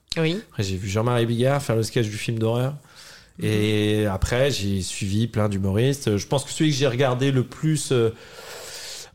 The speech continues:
Speaker 2: euh, en long, en large, en travers, ça devait être Franck Dubosc. Je connaissais vraiment par cœur son premier spectacle Pour toi public, que j'ai commencé à jouer. D'ailleurs, c'est le premier sketch que j'ai joué en,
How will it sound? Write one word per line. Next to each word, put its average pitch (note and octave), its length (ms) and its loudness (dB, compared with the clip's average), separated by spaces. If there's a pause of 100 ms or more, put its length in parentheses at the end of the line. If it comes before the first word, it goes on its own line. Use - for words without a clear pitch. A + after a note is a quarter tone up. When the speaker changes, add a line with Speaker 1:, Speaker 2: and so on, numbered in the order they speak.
Speaker 2:
euh, A#2+ 320 4
en A#2 140 2
long, C3+ 160 4
en C3+ 60 4
large, C3 240 4
en B2 60 4
travers, B2+ 420 2
ça A#2 100 -2
devait G#2 140 2
être G#2 60 -6
Franck B2+ 220 0
Dubosc. A#2+ 520 0
Je - 100 -10
connaissais G#2 300 0
vraiment A2 320 0
par G#2+ 180 -2
cœur A#2+ 180 0
son A2+ 140 -2
premier G#2+ 240 -2
spectacle A2 460 -2
Pour - 160 -6
toi G#2 120 0
public, A2 560 -2
que - 140 -4
j'ai F#2+ 180 -2
commencé G#2+ 400 0
à G#2 80 4
jouer. A2 200 2
D'ailleurs, A#2 200 2
c'est A2+ 120 -2
le - 40 -2
premier B2 220 2
sketch - 260 0
que - 100 0
j'ai G#2 160 0
joué A2 380 4
en, F#2+ 240 2